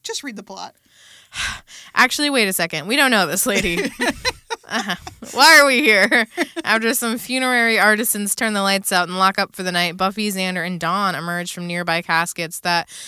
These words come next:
Speaker 2: they were apparently hiding in for thirty-three minutes. That means thirty-three minutes ago, they walked into this funeral home, crawled into the caskets, and stayed there unnoticed. We're here because Buffy read in the paper that the dead lady had unusual cuts and contusions on her neck,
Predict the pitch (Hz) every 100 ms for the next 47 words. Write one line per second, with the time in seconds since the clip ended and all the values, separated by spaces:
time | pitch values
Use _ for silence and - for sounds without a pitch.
0 | - - 196 202 190 262 269 247 220 240
1 | 247 202 180 180 170 185 190 202 208 196
2 | 185 175 160 - - - _ _ _ 233
3 | 269 233 - 240 285 277 269 262 240 214
4 | 196 190 190 196 196 - 214 240 302 -
5 | 226 208 202 202 180 185 - - 190 226
6 | 302 311 320 208 190 - 208 196 208 -
7 | 247 254 185 151 - 170 190 180 156 156
8 | 180 - - _ _ - - - - 277
9 | 285 349 330 285 214 233 - 226 220 -
10 | 214 277 247 226 220 247 233 208 196 202
11 | 233 254 233 220 196 180 202 208 233 226
12 | 240 208 240 233 214 196 190 185 180 185
13 | 226 233 269 214 -